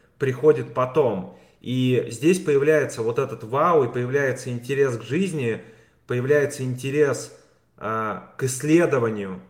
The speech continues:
того, что представляет из себя наша реальность.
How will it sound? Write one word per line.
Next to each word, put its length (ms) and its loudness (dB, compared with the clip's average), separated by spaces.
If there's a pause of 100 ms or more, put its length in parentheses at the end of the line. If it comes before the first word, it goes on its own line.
(400)
того, 340 2
что 220 -4
представляет 600 -2
из 120 -12
себя 280 -4
наша 300 -6
реальность. 560 0